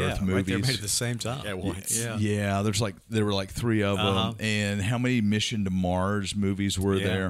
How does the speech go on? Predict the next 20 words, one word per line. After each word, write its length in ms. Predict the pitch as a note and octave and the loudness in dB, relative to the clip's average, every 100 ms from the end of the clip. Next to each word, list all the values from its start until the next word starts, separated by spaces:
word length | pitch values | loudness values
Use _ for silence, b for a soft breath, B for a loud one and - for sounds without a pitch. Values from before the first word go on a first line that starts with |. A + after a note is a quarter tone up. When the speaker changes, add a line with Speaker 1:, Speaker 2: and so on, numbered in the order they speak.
| F#2 | -4
Speaker 2:
Volcano. 840 | G2 G2+ - A2 G#2 G2 G2+ G2 - - | -6 -6 -4 -6 -4 -6 -6 -8 -12 -12
Speaker 1:
Yeah, 400 | - G2+ C3+ B2 | -6 -4 -2 0
Speaker 2:
They, 180 | B2+ C#3 | 0 0
Speaker 1:
it's 80 | G#2+ | 0
Speaker 2:
they, 100 | F#2+ | 0
Speaker 1:
just, 340 | A#2 G#2+ - A#2 | 0 0 -2 -2
and 160 | A#2+ | 0
so 340 | - B2+ G#2+ G2 | 2 2 2 2
Speaker 2:
yeah, 80 | D#2+ | 0
Speaker 1:
I'll 160 | A2 | -2
Speaker 2:
crazy. 300 | G2+ F#2+ F2 - B B B | -2 -8 -10 -20 B B B
Speaker 1:
So 300 | - A#2+ F#2+ - - | -2 0 -2 -8 -10
Speaker 2:
So 60 | - | -2
Speaker 1:
Holly- 240 | - D3+ | 2 2
Speaker 2:
they 120 | E3 | 2
start 280 | E3+ A3+ F3 | 0 -2 -2
looking 320 | D3+ F#3+ D3+ | 0 -2 -4
for 480 | C3 A2+ A2 A2+ A2+ b b b - | -8 -4 -2 -4 -6 b b b -8
properties, 680 | D3 D#3+ A#2+ G2 G2 G2 - - | -4 -4 -4 -4 -6 -8 -12 -8
and 440 | G#2+ G2+ G2 G2 | -4 -4 -4 -8